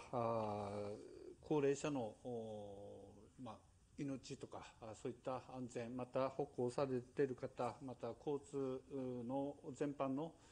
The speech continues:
お、安全、危険度の、お、低減のため、えー、取り組まれていることだというふうに思っております。まず、あの、町とすれば、あー、まずこの免許証自体は、個人が、あの、お金を、お、かけて、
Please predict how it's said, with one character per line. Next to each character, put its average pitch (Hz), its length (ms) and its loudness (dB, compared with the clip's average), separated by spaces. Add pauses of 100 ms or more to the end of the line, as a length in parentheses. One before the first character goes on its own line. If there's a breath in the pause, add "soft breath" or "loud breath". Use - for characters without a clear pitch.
(280 loud breath)
お、 123 380 0
安 131 160 -2
全、 135 200 -4
危 - 120 -14
険 135 240 4
度 139 140 4
の、 135 100 8
お、 117 400 4
低 135 140 4
減 117 180 2
の 107 100 0
た 139 140 4
め、 135 320 4
え 110 380 0
ー、 - 40 -14
取 127 120 2
り 120 80 -6
組 117 120 -4
ま 104 120 -6
れ 98 80 -10
て - 140 -4
い 120 60 -2
る 107 160 -10
こ 117 60 -14
と 107 140 -10
だ 117 100 -2
と - 140 -8
い 101 80 -2
う 101 40 -6
ふ 110 40 -8
う 113 40 -4
に 117 100 -2
思 104 160 -2
っ - 20 -16
て - 160 -4
お 113 40 4
り 104 80 0
ま 101 120 -2
す。 - 100 -10 (540 loud breath)
ま 143 80 6
ず、 151 100 6
あ 143 60 10
の、 131 260 8
町 143 160 4 (100)
と 131 120 0
す - 100 -4
れ 139 100 4
ば、 123 240 4 (140)
あ 110 580 -2
ー、 113 60 -8
ま 131 100 -4
ず 135 140 -12 (220)
こ 143 100 -4
の 123 220 0 (160)
免 147 200 2 (220)
許 156 100 2
証 220 240 0
自 131 180 -4
体 139 200 4
は、 120 160 2 (540 soft breath)
個 160 100 2
人 175 220 2
が、 113 140 0 (200)
あ 123 100 -2
の、 117 120 -4
お 127 260 -6
金 135 280 0
を、 156 420 2
お、 127 360 -4
か 156 120 -2
け 123 140 -6
て、 131 320 0